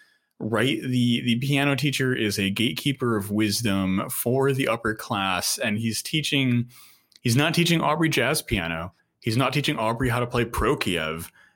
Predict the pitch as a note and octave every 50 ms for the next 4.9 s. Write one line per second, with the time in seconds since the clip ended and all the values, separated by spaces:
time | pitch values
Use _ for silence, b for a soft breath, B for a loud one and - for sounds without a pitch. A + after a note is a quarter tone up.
0 | b b - A2+ G#2+ G2 F#2 G2 A2 G#2+ - - C#3 D3 C#3+ B2 A#2 - C3+ C3+
1 | - C#3+ C#3 A#2 G#2+ A2 A#2+ B2 B2 A#2 A2+ A2+ A#2 - A#2 G#2 G2 G#2 A2 A2+
2 | A#2+ B2 A#2 A2+ A2+ - - - A2 G2+ G#2+ G#2+ G2+ - - - - - A#2+ G#2
3 | A2 A#2 B2 A#2+ A#2+ B2 B2 A2+ A2 A#2 A#2 A#2+ B2 A#2+ A#2+ - B2 A#2 A2+ G#2
4 | G2 - - - G#2+ G2 G2+ G2+ G2+ G2+ F#2 E2+ E2+ F2 - - -